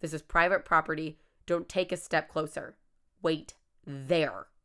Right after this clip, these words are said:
So I go in, and Alyssa is asleep just one room over from where the wrestling first occurred.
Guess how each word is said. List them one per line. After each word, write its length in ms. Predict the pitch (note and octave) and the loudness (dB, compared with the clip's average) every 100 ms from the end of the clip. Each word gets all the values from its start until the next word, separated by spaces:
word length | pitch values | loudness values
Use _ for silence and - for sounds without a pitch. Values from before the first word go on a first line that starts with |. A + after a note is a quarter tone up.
| _ - - | _ -20 -20
So 240 | - G3 | 0 4
I 80 | F#3+ | 4
go 240 | F#3 A#3+ | 6 4
in, 360 | C#4 D#3 D3+ D3+ | 4 4 2 0
and 140 | - E3 | 2 4
Alyssa 560 | D#3+ F#3+ - D3 D3 - | 6 4 4 0 0 0
is 180 | F3 D#3 | 0 0
asleep 560 | D#3+ - G#3 F3 D#3+ | -2 -4 0 0 0
just 240 | - E3 - | -2 -4 -2
one 300 | E3+ G3+ A#3+ | 2 2 2
room 280 | A3+ G3 G3 | -2 -2 2
over 440 | E3+ E3+ D3 D3+ - _ _ | 2 2 0 -2 -10 _ _
from 160 | - F#3 | -2 2
where 140 | F3+ | 4
the 100 | F3 | 4
wrestling 380 | D#3+ D#3 - D#3 | 2 0 -2 -6
first 300 | - C#3+ - | -4 -8 -6
occurred. 500 | - - F3+ D3 | -4 6 6 6